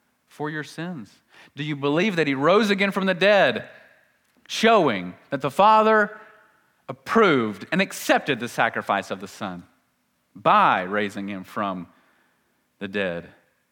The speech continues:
Do you believe that he ever lives to make intercession for those who believe and follow him? Do you believe that? Do you believe that he's coming again one day to judge the living and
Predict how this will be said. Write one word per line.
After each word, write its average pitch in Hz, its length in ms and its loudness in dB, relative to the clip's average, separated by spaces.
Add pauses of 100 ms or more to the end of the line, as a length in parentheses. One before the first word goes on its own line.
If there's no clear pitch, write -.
Do 101 80 -18
you 98 80 -14
believe 107 540 -8
that 90 300 -12
he - 200 -14
ever 117 200 -4
lives 117 280 -6
to 117 80 -12
make 113 200 -8
intercession 117 640 -8
for 120 140 -12
those 123 260 -6
who 139 80 -12
believe 127 300 -8
and 127 100 -10
follow 139 300 -4
him? 151 260 -12 (400)
Do 113 80 -16
you 113 60 -12
believe 120 380 -12
that? 95 240 -20 (1500)
Do 113 100 -12
you 110 40 -8
believe 120 200 -4
that 127 100 -4
he's 120 140 -6
coming 135 260 -4
again 120 300 -4
one 127 160 -2
day 120 220 0
to 120 80 -4
judge 127 320 -4
the 117 80 -8
living 131 400 -4 (100)
and 131 300 -4